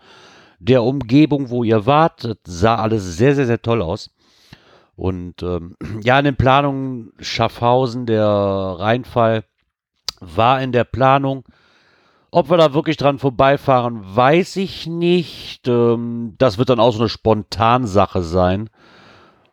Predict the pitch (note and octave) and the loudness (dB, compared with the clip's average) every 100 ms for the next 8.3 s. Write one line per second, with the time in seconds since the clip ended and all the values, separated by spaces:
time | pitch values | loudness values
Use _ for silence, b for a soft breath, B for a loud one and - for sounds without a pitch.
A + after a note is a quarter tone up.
0 | _ - F#2 F2+ F2 F2 D2+ _ _ _ | _ 0 2 2 -2 -8 -12 _ _ _
1 | _ _ _ G#1+ C2 D#2 F#2+ G2+ F2 F#2+ | _ _ _ _ -20 -6 0 2 4 2
2 | F#2 - F#2+ F2 G2+ G2 F#2+ F#2 D#2 G2 | 0 -2 -2 0 0 2 0 0 0 0
3 | G2 G2 F#2 D2 F2+ D2 G2 G2+ - F#2+ | 2 2 2 -2 -2 -2 -2 -2 0 0
4 | E2+ - G2+ G#2+ A2 - F2 F2+ - F#2 | 0 0 4 4 2 0 0 -2 -2 0
5 | G#2 F#2 - - _ - D#2 D2+ D#2+ F#2 | 0 0 -2 -4 _ -10 -6 -2 0 0
6 | F2 D#2+ C#2+ - C#2+ D#2+ G2+ F#2+ F#2+ G#2 | -2 -4 -8 -8 -4 -2 -2 0 0 2
7 | G2+ G#2 G2+ D#2 G#2 - G#2 F#2+ E2 G2 | 2 2 2 0 -2 0 -2 -2 -2 -2
8 | G#2 F#2+ | -2 -4